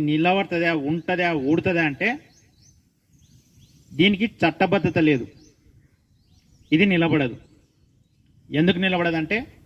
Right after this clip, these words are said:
గత సుప్రీంకోర్టు జడ్జిమెంట్స్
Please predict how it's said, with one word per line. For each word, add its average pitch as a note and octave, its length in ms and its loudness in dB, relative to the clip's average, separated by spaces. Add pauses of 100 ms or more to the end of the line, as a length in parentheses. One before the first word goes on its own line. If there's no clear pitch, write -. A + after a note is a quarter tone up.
(960)
గత G3 160 2 (920)
సుప్రీంకోర్టు G#3+ 680 0
జడ్జిమెంట్స్ F3+ 480 0